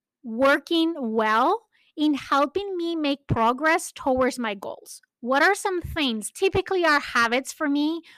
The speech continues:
or routines, but what are the things that are helping me, or who are the people helping me in making progress towards my goals? Maybe are some mentors or friends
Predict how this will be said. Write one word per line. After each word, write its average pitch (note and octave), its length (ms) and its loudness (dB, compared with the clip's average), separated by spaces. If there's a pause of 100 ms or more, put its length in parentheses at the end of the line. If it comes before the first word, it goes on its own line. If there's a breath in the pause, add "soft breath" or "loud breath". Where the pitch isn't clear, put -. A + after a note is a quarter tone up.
(120)
or A#3+ 200 -2
routines, A#3+ 760 -2
but A#3+ 180 -2
what C4 220 2
are F4+ 140 4
the F#4+ 180 2
things C#4 380 0
that B3 160 0
are A#3 160 2 (340 loud breath)
helping D#4 540 0
me, B3 420 -8 (300 soft breath)
or C4+ 200 4
who E4+ 260 2
are F#4 240 6
the D#4+ 100 4
people C#4 500 0
helping C#4+ 640 0
me A3 400 -4
in C4+ 180 0
making C#4 360 0
progress B3+ 480 0
towards A3+ 380 -4
my G#3+ 160 -6
goals? A3+ 360 2
Maybe A3 240 -6
are G#3 180 2
some C4 220 -2
mentors D#4 540 2
or G#3+ 100 -4
friends C4+ 680 2